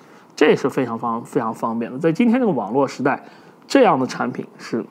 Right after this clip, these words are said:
非常非常拥有未来的潜力的。而且我在这里大胆的预测一下，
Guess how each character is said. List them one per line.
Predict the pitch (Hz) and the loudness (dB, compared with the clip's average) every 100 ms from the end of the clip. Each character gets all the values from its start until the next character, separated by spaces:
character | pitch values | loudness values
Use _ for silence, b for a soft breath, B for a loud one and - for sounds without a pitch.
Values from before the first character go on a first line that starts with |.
| - - | -16 -20
非 | - - 160 | -4 2 4
常 | 147 113 | 2 -2
非 | 117 117 | -4 -6
常 | 117 | -4
拥 | 123 131 | -4 -2
有 | 113 - | -2 -2
未 | 175 139 | 2 2
来 | 104 107 | 2 -4
的 | 123 | -4
潜 | 123 - - 110 | -6 -10 -10 -8
力 | 120 - | -8 -8
的。 | - - _ - | -12 -20 _ -2
而 | 180 | 2
且 | 214 | 4
我 | 139 | 4
在 | 156 | 4
这 | 175 | 4
里 | 160 | 2
大 | 127 202 185 | 4 2 2
胆 | 117 | 0
的 | 117 | -2
预 | 139 131 | 0 0
测 | 135 | 0
一 | 127 | -2
下， | 247 | -4